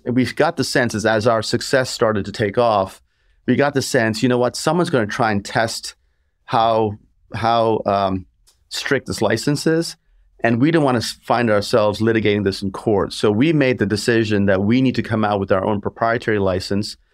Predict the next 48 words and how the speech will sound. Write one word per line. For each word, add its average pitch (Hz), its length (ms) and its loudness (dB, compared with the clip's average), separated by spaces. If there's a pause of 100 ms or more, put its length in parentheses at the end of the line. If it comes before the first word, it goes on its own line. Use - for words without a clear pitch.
(160)
which 139 220 2
adhered 151 420 0
to 135 120 2
all 131 340 2
the 110 100 0
principles 117 540 -2
of 92 80 -2
open 123 260 0
source. 92 500 -6 (360)
You 107 100 0
know, 98 180 -2
you - 160 -4
can - 120 -2
have 95 100 0
access 98 320 -2
to 95 60 -4
the 92 40 -2
source 160 360 0
code, 120 280 2
you 98 60 -2
could 98 140 -4
modify 120 480 0
the 110 100 -2
code, 101 540 0 (320)
you 110 100 -2
could 101 220 -2
obviously 101 380 -2
distribute 127 420 -2
the - 80 -2
code. 101 420 2 (460)
But - 340 0
what 113 180 2
you 117 140 0
couldn't 202 280 2
do, 107 320 2
or 113 260 0 (100)
if 127 240 0
you 135 80 4
decided 151 480 0
to 123 80 0
do, 113 180 2
was 104 180 2
to 113 120 0
offer 117 320 0
MongoDB 110 420 0
as 95 80 0
a 101 60 -4
service, 117 580 0